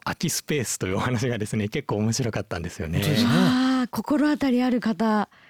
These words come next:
Speaker 2: そうでしょうね。
Speaker 3: スタジオ内にもね。
Speaker 2: ねえ、やっぱり聞くためにはちょっとまず聞いてもらわなきゃいけないって本当に大事な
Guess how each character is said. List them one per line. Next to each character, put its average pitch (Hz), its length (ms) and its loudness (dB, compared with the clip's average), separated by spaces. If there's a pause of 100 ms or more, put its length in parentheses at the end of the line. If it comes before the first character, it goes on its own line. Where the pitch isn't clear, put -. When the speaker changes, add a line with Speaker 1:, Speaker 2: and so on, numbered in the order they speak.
(220)
Speaker 2:
そ - 180 -8
う - 20 -6
で 104 60 -4
し - 80 -4
ょ 95 60 -6
う - 20 -12
ね。 101 80 -4
Speaker 3:
ス 113 60 0
タ - 120 4
ジ 240 120 2
オ 277 60 2
内 240 160 2
に 196 120 2
も 196 100 2
ね。 233 380 0
Speaker 2:
ね 135 100 0
え、 147 40 2
や 110 160 0
っ - 20 -6 (180)
ぱ 165 80 0
り 107 340 0 (220)
聞 - 140 -10
く 180 100 0
た 185 140 0
め 190 100 4
に 160 60 2
は 143 80 0
ち 147 60 -2
ょ - 0 -
っ - 20 -14
と 143 80 -2
ま 131 80 2
ず 104 80 -2
聞 156 220 -2
い 160 40 -2
て 190 80 0
も 165 140 4
ら 165 80 2
わ 170 40 2
な 175 140 0
き 160 80 0
ゃ 143 40 2
い 123 40 0
け 123 120 -2
な 113 100 2
い - 20 2
っ - 20 -12
て - 100 -6
本 160 120 -2
当 180 80 -2
に 170 100 2
大 151 180 0
事 170 100 2
な 165 320 2